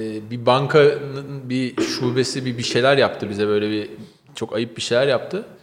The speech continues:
Ee, bir an sinirlendim, dedim ya şöyle şöyle yapacağım, böyle yapacağım vallahi yani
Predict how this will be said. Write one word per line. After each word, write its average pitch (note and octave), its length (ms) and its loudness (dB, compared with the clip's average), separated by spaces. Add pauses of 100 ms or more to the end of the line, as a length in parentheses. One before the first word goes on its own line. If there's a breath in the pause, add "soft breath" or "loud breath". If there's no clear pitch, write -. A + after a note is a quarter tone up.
(720 soft breath)
Ee, A2+ 640 0
bir D3 100 2
an D3+ 160 8
sinirlendim, D3 580 0
dedim C#3 240 -2
ya B2+ 220 4
şöyle C3 300 4
şöyle B2+ 280 0
yapacağım, A#2+ 400 -2
böyle A#2+ 240 2
yapacağım A#2 360 -2
vallahi A2+ 340 2
yani A2 280 -2